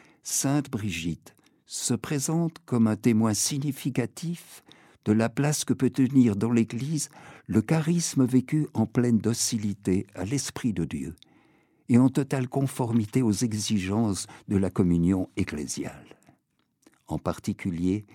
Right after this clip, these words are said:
les terres scandinaves s'étant détachées de la pleine communion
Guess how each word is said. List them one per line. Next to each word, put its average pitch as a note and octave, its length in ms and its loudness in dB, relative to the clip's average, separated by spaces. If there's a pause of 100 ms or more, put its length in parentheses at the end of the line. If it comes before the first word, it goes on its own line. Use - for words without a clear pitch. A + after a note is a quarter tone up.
(480)
les G2 100 0
terres B2 340 -2
scandinaves G2+ 720 2
s'étant F#2+ 640 -4 (600)
détachées B2 720 0
de G2+ 100 -2
la F#2+ 160 2
pleine G#2 300 2
communion F2+ 640 2